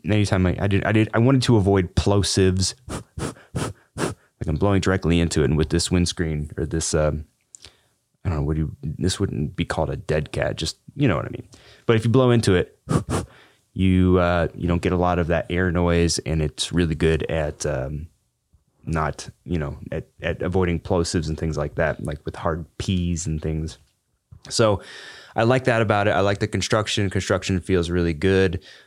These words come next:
Um, you can kind of move it around a little bit and not get a whole lot of,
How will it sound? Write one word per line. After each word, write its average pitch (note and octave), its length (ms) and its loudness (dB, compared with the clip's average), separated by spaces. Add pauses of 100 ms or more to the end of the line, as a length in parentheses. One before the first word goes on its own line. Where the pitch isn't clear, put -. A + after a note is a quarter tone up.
(120)
Um, F2+ 520 0
you G2 160 0
can F2+ 300 -2 (100)
kind A2 200 0
of - 160 -4
move A#2+ 320 4
it A#2 60 4
around A2 300 2
a A2 60 2
little G#2+ 200 2
bit G2+ 280 2
and F2+ 200 0
not F2+ 200 0
get F#2 140 2
a E2+ 40 4
whole F#2+ 300 2
lot F2 320 2
of, E2 580 0